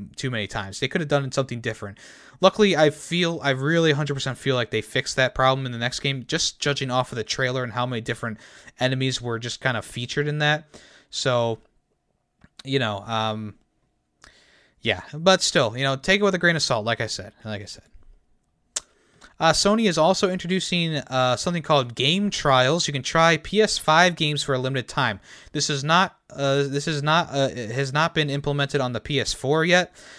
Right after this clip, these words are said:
but, uh, the first two games that are available for you to try are Death Stranding Director's Cut and Sackboy: A Big Adventure.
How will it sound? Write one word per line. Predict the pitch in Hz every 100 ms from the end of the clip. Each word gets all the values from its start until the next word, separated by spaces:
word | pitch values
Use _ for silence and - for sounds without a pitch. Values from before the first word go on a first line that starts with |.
| - -
but, | 131 143 143
uh, | 135 123
the | 123
first | - 240 -
two | - 220
games | 190 185 190
that | 180
are | 170 151
available | 139 165 175 175
for | 175
you | 147
to |
try | - - 156 170 185
are | 156 123
Death | 117 156 -
Stranding | - - 156 165 170 160 151
Director's | 139 131 202 147 -
Cut | 131 123 - - -
and | 123 120
Sackboy: | - 151 135 - 135 135 131
A | 117
Big | 117 120
Adventure. | 117 107 107 - 98